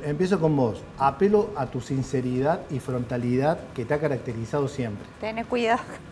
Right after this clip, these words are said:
Speaker 1: Hasta el
Speaker 2: <laughs>
Speaker 1: discurso de Máximo, ¿ustedes votaban el presupuesto
Speaker 2: No,
Speaker 1: o eso
Speaker 2: vo-
Speaker 1: fue lo que detonó todo?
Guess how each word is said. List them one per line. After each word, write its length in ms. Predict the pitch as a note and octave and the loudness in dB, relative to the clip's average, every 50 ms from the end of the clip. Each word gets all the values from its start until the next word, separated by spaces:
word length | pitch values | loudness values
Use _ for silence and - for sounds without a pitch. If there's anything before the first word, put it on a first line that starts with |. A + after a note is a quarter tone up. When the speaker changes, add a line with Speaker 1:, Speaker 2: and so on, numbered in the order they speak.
| - - - E4 E4+ | -16 -12 -4 0 4
Speaker 1:
Hasta 320 | - D3 C#3+ C4 - E3 | 6 6 6 6 4 6
el 140 | D#3 D#3 D#3 | 6 6 6
Speaker 2:
<laughs> 0 | |
Speaker 1:
discurso 580 | E3 F3 E3+ - D4 - A#3 C4 C#4 C4 A#3+ G#3 | 6 4 4 2 2 4 6 6 6 8 8 6
de 100 | E3+ D3+ | 6 6
Máximo, 640 | D3+ D3+ D3 C3 - - - B2 A#2 A2+ A2 G#2 G2+ - - - - - - - - - - - - - | 4 4 2 2 0 -4 -6 -4 -4 -2 -4 -4 -8 -10 -14 -18 -18 -20 -20 -20 -20 -20 -20 -18 -10 -2
¿ustedes 460 | D#3 D3 C#3+ - - G#3+ A#3 A3 E3+ | 0 0 0 6 8 8 8 8 4
votaban 840 | C3+ C3+ B2+ B2+ A#2+ B2+ - D#3 D#3+ F3 G3+ A3 G#3 F#3+ E3 C3+ A#2 G#2 - - - - - - - - - - - - - - - | 4 2 2 2 0 0 0 2 4 6 6 6 6 6 4 0 -2 -2 -8 -12 -16 -18 -18 -20 -20 -20 -20 -18 -18 -18 -18 -10 -2
el 160 | D3+ C3+ C3 | 0 0 2
presupuesto 880 | A2 D3 C3+ B2 - C3+ B2+ A2+ B2+ C#3+ D#3 D#3 - - G#3+ G#3+ G#3 G#3+ - - | 2 0 -2 0 2 0 0 2 4 4 4 4 6 6 6 6 6 2 -6 -4
Speaker 2:
No, 200 | - A#3+ C4+ B3 | 2 8 8 10
Speaker 1:
o 60 | - G3+ | 10 10
eso 140 | G#3 A3 | 10 10
Speaker 2:
vo- 80 | A#3+ - | 8 8
Speaker 1:
fue 120 | - G3 | 8 6
lo 140 | F#3 F#3 E3 | 6 6 4
que 100 | E3 D#3+ | 4 4
detonó 460 | D3 C#3 A#2+ C#3 C3 C3+ C#3 C#3+ C3 | 4 4 4 4 2 4 4 2 0
todo? 320 | - C3 B2 A#2 G#2+ G2+ | 2 0 0 0 0 -2